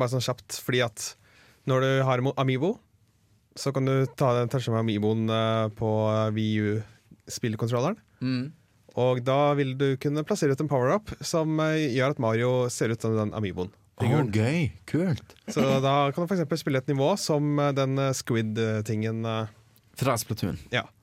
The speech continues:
Speaker 1: Og, og man sier at det gjelder kun når du skaper nivåene. Så du kan, eh, spille det nivået hvor du blir til en, eh, Squid, uansett om du har den Amiiboen eller ikke.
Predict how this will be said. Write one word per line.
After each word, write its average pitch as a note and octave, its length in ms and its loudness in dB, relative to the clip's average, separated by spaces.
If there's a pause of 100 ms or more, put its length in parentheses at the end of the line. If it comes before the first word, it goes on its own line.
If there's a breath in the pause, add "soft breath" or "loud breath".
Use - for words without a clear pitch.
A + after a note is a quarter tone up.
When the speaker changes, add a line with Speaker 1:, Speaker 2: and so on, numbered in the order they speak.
(240 soft breath)
Speaker 1:
Og, C3+ 440 2 (640 soft breath)
og C#3+ 100 0
man C#3+ 120 2
sier C3+ 200 2
at B2+ 120 -4
det D3 100 -2 (120)
gjelder C3+ 240 2
kun C3 340 0 (220)
når C3 100 0
du C3 60 0
skaper B2 340 -2
nivåene. A#2 320 0 (400 soft breath)
Så D3 160 0
du D3+ 140 2
kan, E3+ 300 0
eh, E3+ 120 2
spille C#3 260 0
det B2+ 140 2
nivået A#2 300 2
hvor A2+ 120 2
du A2 80 0
blir G#2+ 180 0
til G#2+ 260 -2
en, G#2+ 220 0
eh, G#2+ 140 2
Squid, B2 380 -4 (500 soft breath)
uansett C#3 380 -2
om A#2+ 160 -2
du B2 80 -2
har A2+ 120 0
den G#2+ 100 -2
Amiiboen G#2+ 300 -2
eller B2 120 -4
ikke. E3+ 200 -4